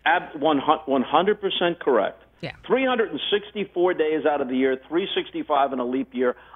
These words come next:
Speaker 1: I am on your side.
Speaker 2: And,
Speaker 1: The
Speaker 2: and at
Speaker 1: day you
Speaker 2: taxpayer
Speaker 1: decide to
Speaker 2: expense.
Speaker 1: parade and wear your silly costumes, I'm out.
Speaker 2: I love angry Bob Costas.
Speaker 1: <laughs>
Speaker 2: I think we're all so used to, you're America's voice in so many ways, Bob,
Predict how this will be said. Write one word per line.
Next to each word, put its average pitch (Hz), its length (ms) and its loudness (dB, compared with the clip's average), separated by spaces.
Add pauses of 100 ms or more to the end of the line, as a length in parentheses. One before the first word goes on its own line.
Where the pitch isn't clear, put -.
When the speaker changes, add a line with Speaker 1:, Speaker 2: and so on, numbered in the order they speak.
(120)
Speaker 1:
I 135 120 2
am 127 160 4
on 151 280 2
your 151 260 4
side. 98 340 0 (800)
Speaker 2:
And, 202 360 2
Speaker 1:
The 135 100 -2
Speaker 2:
and 208 160 2
at 185 140 2
Speaker 1:
day 247 100 0
you 254 60 6
Speaker 2:
taxpayer 262 520 4
Speaker 1:
decide - 40 4
to 233 40 4
Speaker 2:
expense. 180 600 2
Speaker 1:
parade 175 300 4
and 147 180 2
wear 165 160 2
your 165 160 2 (120)
silly 165 220 2
costumes, 123 640 -2 (440)
I'm 165 180 2
out. 139 260 2 (800)
Speaker 2:
I 285 120 -2
love 185 300 0
angry 170 300 0
Bob 156 320 -4
Costas. 156 560 -2
Speaker 1:
<laughs> - 0 -
Speaker 2:
I 220 1300 2
think 330 120 0
we're 320 120 4
all 269 200 4
so 302 240 2
used 247 380 0
to, 226 400 0
you're 277 300 2
America's 214 480 2
voice 240 500 -2
in 170 100 -4
so 185 220 0
many 180 220 2
ways, 156 300 2
Bob, 185 460 2